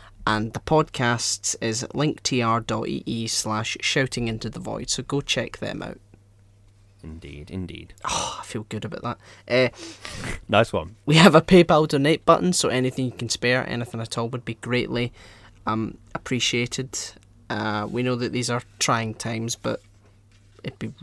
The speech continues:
Speaker 1: just, yeah, whatever, whatever you can, whatever you can.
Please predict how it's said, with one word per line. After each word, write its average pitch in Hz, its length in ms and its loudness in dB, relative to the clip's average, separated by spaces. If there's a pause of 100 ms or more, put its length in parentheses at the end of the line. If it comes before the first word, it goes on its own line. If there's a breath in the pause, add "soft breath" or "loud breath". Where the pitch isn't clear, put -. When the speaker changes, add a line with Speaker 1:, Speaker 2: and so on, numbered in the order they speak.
(580)
Speaker 1:
just, - 180 -4 (140)
yeah, 107 220 -2 (280)
whatever, 156 280 8
whatever 180 360 10
you 143 140 4
can, 113 300 0 (100)
whatever 147 240 0
you 120 100 0
can. 110 280 -8